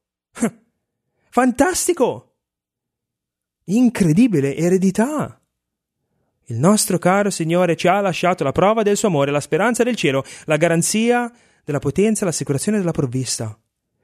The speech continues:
E una quinta cosa, e stiamo solamente sfiorando questa quinta, cos'è che ci ha fatto? Ci ha lasciato il dono dello Spirito. Giovanni quattordici sedici, "Ed io pregherò al Padre."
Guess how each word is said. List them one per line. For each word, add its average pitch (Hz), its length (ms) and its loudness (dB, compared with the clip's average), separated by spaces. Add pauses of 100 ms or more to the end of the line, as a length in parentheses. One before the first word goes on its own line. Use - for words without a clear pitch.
(580)
E - 80 -12
una 117 140 -2
quinta 156 240 2
cosa, 104 460 -6
e 139 120 -10
stiamo 185 200 -2
solamente 135 280 0
sfiorando 120 600 0
questa 104 400 -6
quinta, 110 500 -2 (800)
cos'è 139 140 2
che 151 60 0
ci 139 80 2
ha 127 60 2
fatto? 170 200 0
Ci - 80 -2
ha 120 40 2
lasciato 151 400 2
il 120 100 0
dono 131 260 -2
dello 107 320 -4
Spirito. 98 480 -6
Giovanni 135 500 0 (500)
quattordici 120 600 0
sedici, 202 580 2 (760)
"Ed 107 100 -6
io 143 160 4
pregherò 127 500 2
al 135 280 -2
Padre." 131 540 0